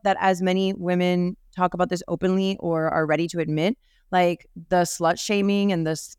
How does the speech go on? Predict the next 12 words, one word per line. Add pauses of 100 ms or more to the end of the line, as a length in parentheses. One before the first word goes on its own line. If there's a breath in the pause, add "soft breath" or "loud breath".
like,
the
hoe
phase (360)
that
women
go
to. (120)
I
mean,
for
me,